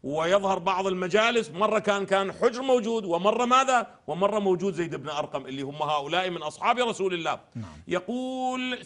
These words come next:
Speaker 1: شع-، أن المغيرة بن شعبة سب علي بن أبي طالب، فقام إليه زيد بن أرقم فقال: "يا مغيرة"، التفتوا، بودي أنه يقف المشاهد الكريم على ظلامة علي وأهل بيته.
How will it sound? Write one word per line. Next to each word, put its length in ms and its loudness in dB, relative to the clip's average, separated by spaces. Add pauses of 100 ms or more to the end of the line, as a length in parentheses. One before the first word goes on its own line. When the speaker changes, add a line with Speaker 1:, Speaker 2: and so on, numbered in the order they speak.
(140)
Speaker 1:
شع-، 460 -2
أن 180 -2
المغيرة 680 0
بن 180 -6
شعبة 440 -2 (280)
سب 560 -2
علي 520 0
بن 200 -2
أبي 400 -4
طالب، 500 -2
فقام 560 -2
إليه 500 -8
زيد 360 -8
بن 180 -10
أرقم 520 -2 (240)
فقال: 580 -4
"يا 540 -2
مغيرة"، 540 -6
التفتوا، 560 -16
بودي 560 -8
أنه 480 -10 (280)
يقف 340 -6
المشاهد 600 -10
الكريم 480 -10
على 400 -6
ظلامة 600 -6
علي 480 -8
وأهل 360 -16
بيته. 360 -16